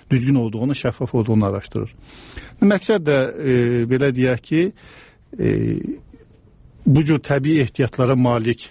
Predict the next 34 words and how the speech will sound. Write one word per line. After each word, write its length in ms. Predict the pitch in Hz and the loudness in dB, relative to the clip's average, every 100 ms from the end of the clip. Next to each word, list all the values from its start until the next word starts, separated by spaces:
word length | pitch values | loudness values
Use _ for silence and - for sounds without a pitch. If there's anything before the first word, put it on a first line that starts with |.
| - | -8
zəngin 500 | 110 120 120 127 - | -2 2 2 2 0
ölkələrdə 760 | 120 104 123 117 113 120 160 196 - - _ - _ - | -2 -2 -2 0 0 0 0 -2 -12 -20 _ -20 _ -4
həm 180 | 156 143 | -2 -2
şirkətlərin 640 | - 127 143 - 135 143 | -4 -4 -2 0 0 2
hökumətə 400 | 123 117 123 107 | 0 2 0 2
ödəmələri 400 | 120 113 107 107 107 | 0 2 2 0 0
açıq 160 | 104 - | -2 -4
olsun, 240 | 104 185 | -2 0
həm 160 | 165 180 | 2 2
də 80 | 143 | 0
hökumətin 400 | 139 151 139 143 | 0 0 -2 0
əldə 240 | 131 120 131 | -2 0 0
etdikləri 480 | 117 123 127 131 151 | -2 -4 0 0 0
cəmiyyətə 480 | 131 120 117 123 | 2 2 0 -2
məlum 300 | 113 117 113 | 0 2 2
olsun 280 | 117 110 127 113 | 0 0 -2 0
ki, 80 | 135 | 2
nə 160 | 135 | 2
dərəcədə, 560 | 123 113 110 113 135 147 - - | 2 0 -2 -2 -2 -2 -8 -2
nə 120 | 139 160 | 0 0
qədər 200 | 135 143 | -2 -4
gəlir 320 | 120 117 101 104 | -2 -2 -2 -4
əldə 140 | 95 101 | -2 -2
edilir 240 | 127 175 | 0 2
və 120 | 156 | 0
bunun 340 | 139 170 160 151 - _ | 2 2 0 -2 -8 _
hesabına 540 | 135 127 127 120 165 170 - - - | -2 0 0 0 -2 -4 -12 -20 -2
cəmiyyətdə 560 | 123 127 127 123 - 156 127 | 0 2 0 -2 -2 -4 0
gəlirlər 400 | 120 117 143 113 | 0 0 0 0
haqqında 500 | 120 - 123 120 143 | -2 -2 0 2 2
bir 100 | 135 131 | -2 0
informasiya 640 | 117 - 113 123 120 117 | -2 0 0 0 0 -4
və 40 | 110 | -4
şəffaflıq 460 | 113 - 101 - - | -4 -4 -4 -6 -2